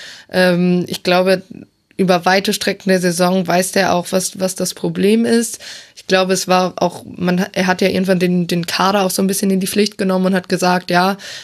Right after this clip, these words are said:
ähm, wir haben drei Kategorien von Spielern, ne? Also er hat dann nicht gesagt, wer genau gehört wo rein, aber man hat's dann auch ja so ein bisschen an der Kaderzusammenstellung für die Spieltage gesehen.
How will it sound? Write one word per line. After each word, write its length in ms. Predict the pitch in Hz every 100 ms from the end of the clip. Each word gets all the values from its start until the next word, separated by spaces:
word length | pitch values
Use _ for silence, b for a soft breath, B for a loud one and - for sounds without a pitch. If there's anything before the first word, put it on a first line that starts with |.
| B
ähm, 240 | 180 175
wir 120 | 170 185
haben 120 | 180
drei 240 | - 175
Kategorien 640 | 180 220 180 180 170 185 190
von 260 | - 180
Spielern, 600 | - - 220 254 254 254
ne? 300 | 214 240 311 -
Also 200 | 190 175
er 80 | 170
hat 120 | 175
dann 100 | 185
nicht 160 | 185
gesagt, 360 | - 175 180 175
wer 120 | 185
genau 380 | 180 180 180 175
gehört 380 | 175 180 175 175
wo 60 |
rein, 340 | 165 170 185 202
aber 140 | 175
man 160 | 165 170
hat's 220 | 185 -
dann 140 | 190
auch 140 | 165 185
ja 120 | 180
so 80 | 165
ein 80 | 165
bisschen 260 | 180 175
an 80 | 160
der 100 | 151
Kaderzusammenstellung 960 | 151 180 196 185 185 175 180 - 170 175
für 120 | -
die 100 | 170
Spieltage 560 | - 180 190 190 190 185
gesehen. 500 | 180 175 175 180